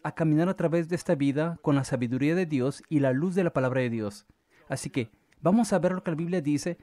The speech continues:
Esta es la primera. Mientras empezamos, uno pensaría, "¿Por qué tienes que responder esto?". Lo entiendo. Solo quiero decir gracias. La generosidad de Grace Family Church es increíble porque muchos de ustedes ya entienden esto. Pero algunos,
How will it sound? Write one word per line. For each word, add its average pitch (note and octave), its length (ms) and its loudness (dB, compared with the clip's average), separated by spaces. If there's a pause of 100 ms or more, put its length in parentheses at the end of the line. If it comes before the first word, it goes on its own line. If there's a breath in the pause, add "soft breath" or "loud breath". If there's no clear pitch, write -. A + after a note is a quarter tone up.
(160)
Esta G3+ 160 -2
es - 20 2
la A#3 80 2
primera. B2+ 420 0 (840)
Mientras C3+ 580 2
empezamos, C3 640 -4 (440)
uno A3 140 4
pensaría, F#3+ 400 2
"¿Por G3+ 260 -4
qué D4 120 4
tienes C#4 280 6
que G#3 100 4
responder E3 380 4
esto?". A2+ 340 -4 (160)
Lo D3 100 4
entiendo. C#3+ 500 2 (440 soft breath)
Solo G#3+ 240 -2
quiero B3 140 2
decir G#3 300 -2 (100)
gracias. D3 640 -6 (320)
La C3+ 100 -4
generosidad D#3 680 2
de D#3 100 -4
Grace D#3 200 -2
Family E3 240 0
Church - 300 -4
es - 100 -8
increíble D3 440 0 (200 loud breath)
porque D3+ 200 -2
muchos F#3+ 220 0
de B3 40 0
ustedes F#3+ 380 -2 (240 soft breath)
ya E3+ 140 2
entienden F#3 500 4
esto. G#2 360 -6 (600)
Pero D#3+ 160 2
algunos, A3 640 2